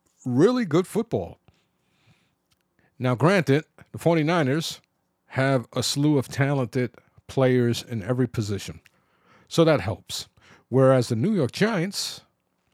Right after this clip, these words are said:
they have a bunch of backups, free agents, playing key positions. And the fact that the New York Giants are currently at nine wins with one tie,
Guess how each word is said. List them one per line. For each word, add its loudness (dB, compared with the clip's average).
they 2
have 2
a 4
bunch 0
of 0
backups, -2
free 2
agents, -2
playing -2
key -6
positions. -6
And 0
the 0
fact -2
that -4
the 0
New 0
York 0
Giants -2
are -2
currently -2
at -8
nine -2
wins -4
with -8
one -2
tie, -4